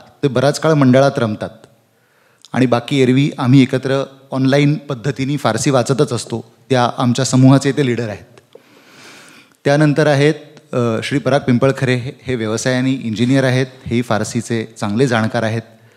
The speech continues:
आणि श्रीमंत माधवराव पेशवा ह्या पुस्तकाचे ते सहलेखक आहेत. आणि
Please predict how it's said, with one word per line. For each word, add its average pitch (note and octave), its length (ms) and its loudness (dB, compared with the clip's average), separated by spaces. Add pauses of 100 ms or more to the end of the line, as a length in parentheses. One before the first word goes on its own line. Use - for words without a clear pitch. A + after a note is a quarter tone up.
(540)
आणि A#2+ 420 0 (280)
श्रीमंत B2+ 380 0
माधवराव B2+ 380 2
पेशवा A2+ 420 -2 (140)
ह्या B2 220 0
पुस्तकाचे A#2+ 840 -6
ते C#3+ 80 -2
सहलेखक B2+ 580 -4
आहेत. G2 100 -10 (800)
आणि B2+ 320 4